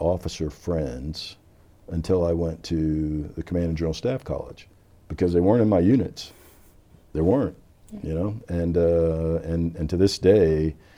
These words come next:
Speaker 1: you know, my lifelong, uh, you know,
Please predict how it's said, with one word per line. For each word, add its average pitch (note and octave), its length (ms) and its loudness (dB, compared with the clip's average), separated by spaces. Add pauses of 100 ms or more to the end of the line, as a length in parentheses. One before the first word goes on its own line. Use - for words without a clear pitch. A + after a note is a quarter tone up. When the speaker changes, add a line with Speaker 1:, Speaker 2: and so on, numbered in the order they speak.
(280)
Speaker 1:
you D#2+ 160 0
know, D#2+ 600 0
my D#2+ 280 -4
lifelong, F2 1300 2 (100)
uh, D#2 920 -6
you F2 140 -6
know, D#2 600 -10